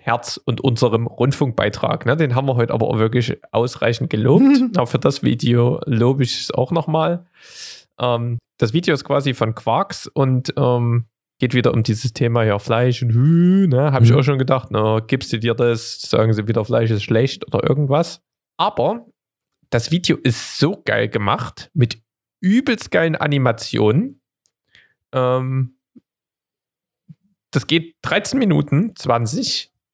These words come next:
Speaker 1: und es ist einfach nur so objektiv und wissenschaftlich, dass es in keine Richtung dich irgendwie lenkt, wie, du musst jetzt vegan essen oder, ja, alle Veganer sind scheiße und hier bla, sondern es ist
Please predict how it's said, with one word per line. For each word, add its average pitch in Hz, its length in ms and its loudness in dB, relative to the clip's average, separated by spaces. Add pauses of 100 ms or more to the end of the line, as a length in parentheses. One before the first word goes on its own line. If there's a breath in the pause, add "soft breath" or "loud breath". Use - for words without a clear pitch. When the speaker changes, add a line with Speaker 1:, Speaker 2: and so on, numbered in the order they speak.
(320)
Speaker 1:
und 139 180 0
es 139 140 0
ist 156 120 0
einfach 160 420 -4
nur 147 600 0 (1500)
so 156 300 0
objektiv 139 760 0
und 143 120 0
wissenschaftlich, 135 760 -2
dass 139 160 0
es 143 120 -4
in 127 220 0
keine 180 460 0
Richtung 180 480 0
dich 151 200 -2
irgendwie 151 280 2
lenkt, 135 420 0
wie, 147 580 2
du 143 220 0
musst 147 240 4
jetzt 143 180 -2
vegan 131 380 0
essen 190 380 -2
oder, 139 720 -2 (120)
ja, 139 420 0
alle 139 260 0
Veganer 143 420 2
sind 156 160 -6
scheiße 190 720 2
und 139 300 0
hier 143 160 4
bla, 165 560 -2
sondern 147 360 0
es - 140 -2
ist - 460 -6